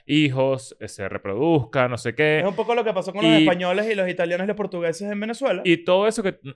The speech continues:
Speaker 1: sí, pero creo que esto es más especial. O sea, más especial en el sentido de que hay más melasco-, me-,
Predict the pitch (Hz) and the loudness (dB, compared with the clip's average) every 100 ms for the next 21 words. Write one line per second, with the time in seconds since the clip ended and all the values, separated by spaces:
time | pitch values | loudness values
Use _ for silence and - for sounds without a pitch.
0 | _ _ - - - 226 262 - 202 156 | _ _ -20 -12 0 2 2 6 6 8
1 | 143 - 160 160 160 180 143 131 123 - | 6 6 6 6 6 4 6 2 -2 0
2 | 180 185 185 175 - _ 160 165 175 185 | 6 6 6 0 -14 _ -6 0 2 2
3 | 175 131 147 123 98 143 - 139 139 170 | -2 -4 2 2 2 -2 -2 -2 -2 -2
4 | 165 135 147 139 110 123 151 135 113 - | -4 -2 -2 -4 -2 0 0 0 -2 -4
5 | _ - - 139 165 175 175 151 156 - | _ -4 2 4 2 0 -2 -4 -10 -6
6 | 131 120 113 101 98 - | -4 -2 -4 -6 -8 -14